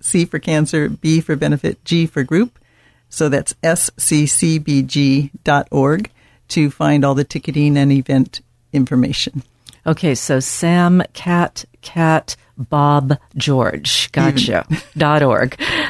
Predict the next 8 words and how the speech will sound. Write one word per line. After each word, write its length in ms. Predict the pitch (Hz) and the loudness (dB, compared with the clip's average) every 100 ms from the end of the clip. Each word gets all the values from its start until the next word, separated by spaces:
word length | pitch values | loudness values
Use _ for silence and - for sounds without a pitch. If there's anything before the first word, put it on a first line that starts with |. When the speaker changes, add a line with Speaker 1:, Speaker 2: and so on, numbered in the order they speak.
| - | -8
Speaker 2:
It's 200 | - - | -16 -8
faster. 400 | 156 135 - 107 - | -4 -4 -6 -10 -4
<laughs> 1600 | 214 190 311 - 294 294 - 311 - 240 - - - 427 554 - - | -2 4 4 4 2 0 2 0 0 -4 -4 -4 -2 -2 -2 -4 -4
Besides, 360 | 208 214 160 | 0 0 0
the 60 | 180 | 2
more 260 | 196 220 | 4 4
way 160 | 220 214 | 2 2
you, 160 | 190 | 2